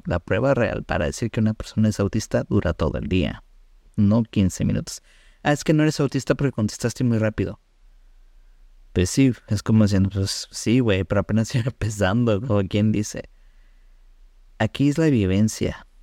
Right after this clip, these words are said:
más que un examen, porque eso también atrae un poquito contra los psicólogos, porque ellos son agentes externos. Podrán tener su masterclass, sus cursos y todo eso,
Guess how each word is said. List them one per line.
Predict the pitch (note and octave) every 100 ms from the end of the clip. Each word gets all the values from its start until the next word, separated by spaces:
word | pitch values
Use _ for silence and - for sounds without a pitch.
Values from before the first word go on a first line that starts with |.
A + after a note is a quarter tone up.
| - -
más | - G2 -
que | B2 A2 A#2+ - -
un | A2
examen, | G#2+ - G2+ F#2+ E2
porque | - - G2
eso | F#2+ -
también | A2 G#2 G#2
atrae | G2+ F#2+ A2
un | A2+
poquito | A2 A2+ - G#2+ A#2+
contra | B2+ A#2+ A2+
los | A2 -
psicólogos, | - - A#2+ A#2 - -
porque | - - G#2
ellos | B2+
son | - A#2+ B2 - _ - _ _ - -
agentes | D3 - C3 G#2 - G#2 -
externos. | - - - A#2 G#2+ G#2 E2 - - _ _ - _ _ -
Podrán | G#2+ G#2 A2+
tener | B2 C3 A#2+ A#2
su | - G2
masterclass, | F2 C#2 G#2 - B2+ - C3 B2+ B2+ B2+
sus | - G#2
cursos | - A2 B2+ A#2+ A#2+ A2+ A#2+ -
y |
todo | A#2+ A2+ A2 A2
eso, | A#2 -